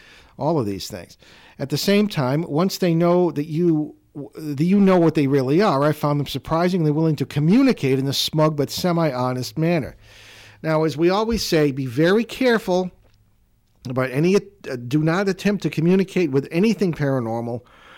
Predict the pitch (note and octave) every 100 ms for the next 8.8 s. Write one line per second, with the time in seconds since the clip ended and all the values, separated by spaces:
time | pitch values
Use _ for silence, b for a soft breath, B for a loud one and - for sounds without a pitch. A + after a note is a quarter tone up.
0 | B C3 C3 C3 B2+ D#3+ F3 F3 D#3+ D#3+
1 | D#3+ D#3+ B2+ B2 B2+ B2 A#2+ - C#3+ C3
2 | C#3+ C3+ - C#3+ D#3 - C3 C#3 C#3 -
3 | B2 B2+ A#2+ A2 A2+ B2+ C3 A#2+ B2 A2+
4 | A2+ - E3+ D#3 C#3 C#3 C3 B2+ - -
5 | F#3 F3 D3+ C#3+ C3+ C3+ C3 B2+ C3+ C3+
6 | - A#2 A2+ A2 - G#3 E3+ G2+ - -
7 | _ B B B B B D#3 D3 C3 C3
8 | B2 - D#3 B2 G2 E2 -